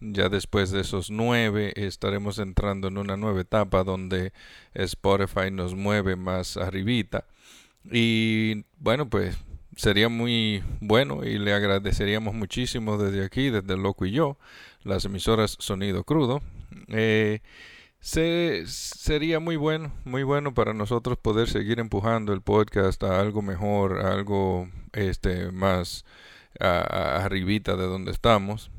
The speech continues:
en el bracket o el, el level donde estamos. Y sí, se los voy a agradecer, se los vamos a agradecer con el alma de que nos sigan apoyando,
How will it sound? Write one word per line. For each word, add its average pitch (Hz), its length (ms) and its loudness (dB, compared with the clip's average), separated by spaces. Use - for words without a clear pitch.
en 98 360 -2
el 92 240 -2
bracket 95 680 2
o 101 140 -2
el, 98 240 -6
el 95 440 -4
level 110 480 2
donde 98 340 -6
estamos. 120 420 0
Y 123 880 0
sí, 214 240 2
se 139 140 4
los 131 120 4
voy 147 140 4
a 160 40 4
agradecer, 160 480 2
se 127 120 -2
los 113 100 2
vamos 127 200 2
a - 20 2
agradecer 131 400 0
con 117 160 -6
el 110 120 2
alma 175 340 2
de 104 240 -2
que 104 220 0
nos 104 340 -2
sigan 117 300 -2
apoyando, 135 640 -2